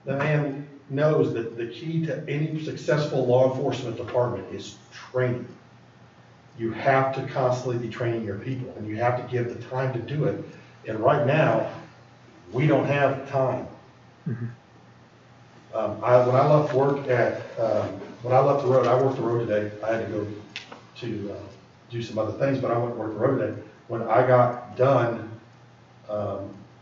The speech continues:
Speaker 1: and logged off the car, there was twelve calls pending, and that's light.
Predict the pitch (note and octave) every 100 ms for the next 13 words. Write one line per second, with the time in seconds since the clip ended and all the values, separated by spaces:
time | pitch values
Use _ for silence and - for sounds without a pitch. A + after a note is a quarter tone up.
0 | - - - G#2+ A2 B2 A#2+ - - -
1 | C#3 A2 G#2+ G#2+ - C3+ C3+ C3+ - B2+
2 | B2 A#2+ C3+ A#2+ A#2 - - - - -
3 | - - - - - - - - - -
4 | A2 G#2 G2+ F#2 - - - - - -
5 | - A2 A#2+ - G2+ E2 -